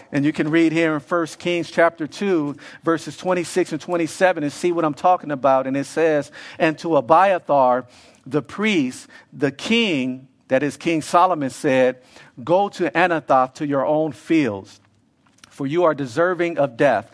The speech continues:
Now remember, Abiathar is a descendant of Eli. He said, Solomon says, "You're deserving of death." He was deserving of death because Abiathar betrayed Solomon's father, King David.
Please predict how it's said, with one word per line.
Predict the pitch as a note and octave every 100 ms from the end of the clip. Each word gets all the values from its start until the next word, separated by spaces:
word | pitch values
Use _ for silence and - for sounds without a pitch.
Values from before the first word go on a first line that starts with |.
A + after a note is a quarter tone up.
| - -
Now | C#3+
remember, | D3 E3+ E3 D3+
Abiathar | C#3 D#3 E3 D#3 D#3 D#3
is | C#3+
a | B2+
descendant | B2 - E3 D#3+ D3+
of | C#3
Eli. | E3 F3 C3+ G#2 - - _ _ _ _ _ _ _ _ _ -
He | D#3
said, | F#3+ E3+ D3 - _ -
Solomon | - F3 E3 D3+
says, | F3+ D#3+
"You're | E3+ D3
deserving | B2+ E3+ G3 F#3
of | D#3+ B2+
death." | F3+ F3 G#2+ - _ _ _ _ _ _ -
He | F3+
was | E3+ C#3+
deserving | D#3 B2+ F#3 F#3+ F#3
of | D#3
death | F3 F#3+ -
because | E3 F3+ D#3+
Abiathar | C3+ E3 G3+ F3+ - D#3 C#3+ B2+ B2 A#2+ - -
betrayed | E3 D3 - F#3+ G#3 F#3 D#3 D3+
Solomon's | - F#3+ G3 F3+ D#3+ C#3+
father, | - E3 D#3+ D3+ C#3+ - -
King | - E3+ D3
David. | F3 F3 B2+ G2